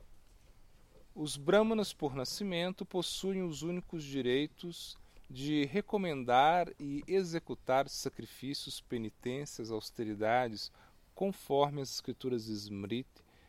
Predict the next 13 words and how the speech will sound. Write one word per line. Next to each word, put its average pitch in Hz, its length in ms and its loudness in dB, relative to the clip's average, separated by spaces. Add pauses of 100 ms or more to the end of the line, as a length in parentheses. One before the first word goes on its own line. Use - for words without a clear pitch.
(160)
as - 180 -4
que 175 100 -2
tratam 160 520 6
das 139 160 0
atividades 113 760 0
mundanas 104 560 -4
fruitivas. 98 880 -12 (640)
Eles - 200 -10
também 120 340 -2
procuram 131 760 0 (560)
pelos 120 240 -2
planetas 110 540 -2
celestiais, 117 1040 0